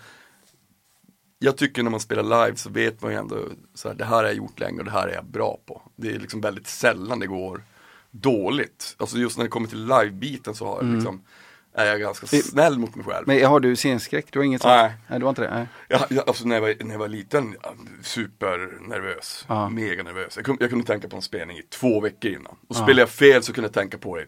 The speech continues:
Speaker 1: tre
Speaker 2: Ja,
Speaker 1: veckor innan.
Speaker 2: ja.
Speaker 1: Och så det var så här, Fram så då, och Pelle bara, "Fan det var ju grymt." Jag bara, "Nej, sämst." Och bara, "Åh, fan vad du är emot."
Speaker 2: Ja, ja, ja, jag
Speaker 1: "Sämst."
Speaker 2: fattar, ja.
Speaker 1: Och då, "Det var ju grymt."
Speaker 2: Ja.
Speaker 1: "Nej, sämst."
Speaker 2: Ja.
Speaker 1: Ehm,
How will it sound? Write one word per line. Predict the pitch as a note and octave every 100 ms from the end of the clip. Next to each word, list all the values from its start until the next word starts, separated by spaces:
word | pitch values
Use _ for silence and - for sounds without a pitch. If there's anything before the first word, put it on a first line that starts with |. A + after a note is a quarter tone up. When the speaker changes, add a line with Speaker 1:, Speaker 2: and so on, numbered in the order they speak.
| _
Speaker 1:
tre | - C3
Speaker 2:
Ja, | C3
Speaker 1:
veckor | F2 E2+
innan. | D2+ A2+
Speaker 2:
ja. | G2+
Speaker 1:
Och | G#2+
så | A2+
det | G#2+
var | G#2+
så | G2+
här, | E2
Fram | - A#2+ B2
så | A#2+
då, | G2+ E2+ - - - _
och | -
Pelle | F#2+ F2+
bara, | G2+ G2
"Fan | C#3+ D#3
det |
var | D#3
ju | E3
grymt." | D3 E3 C3+
Jag | A2
bara, | F#2+
"Nej, | F#2 F2+ E2+ - - - E3
sämst." | - F3 G2+ - G2
Och |
bara, | - - - D2+
"Åh, | D2 C#2+ D2
fan | - D#2+
vad | D#2
du | D2+ C#2+
är | D2
emot." | - - -
Speaker 2:
Ja, | D#2+
ja, | A#2 A#2 A2+ B2+ B2+
ja, |
jag | A#2+ A#2
Speaker 1:
"Sämst." | A#2
Speaker 2:
fattar, | A2+ G2+
ja. | G#2
Speaker 1:
Och | D3
då, |
"Det | D3+
var | C3+
ju |
grymt." | A2+ D3+ A2 - -
Speaker 2:
Ja. | G#2+
Speaker 1:
"Nej, | D#2 D2 -
sämst." | - - - - - _ _
Speaker 2:
Ja. | C#3 G#2 F2+ E2 - _ _ _ -
Speaker 1:
Ehm, | G#2 G#2 F#2+ G2+